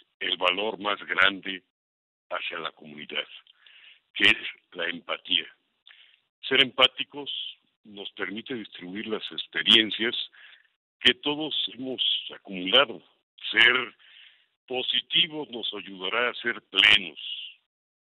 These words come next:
Y esto es cuando se goza de la vida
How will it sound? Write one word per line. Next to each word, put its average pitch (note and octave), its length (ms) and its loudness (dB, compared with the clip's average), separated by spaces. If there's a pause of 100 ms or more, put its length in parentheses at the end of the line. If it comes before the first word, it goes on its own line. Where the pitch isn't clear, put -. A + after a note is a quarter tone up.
(220)
Y G#2 220 6
esto - 320 -10 (640)
es C#3 140 -6
cuando C3 320 -8
se G#2 160 -6
goza B2+ 300 -8
de G#2 120 -6
la E2+ 120 -6
vida G#2 260 -6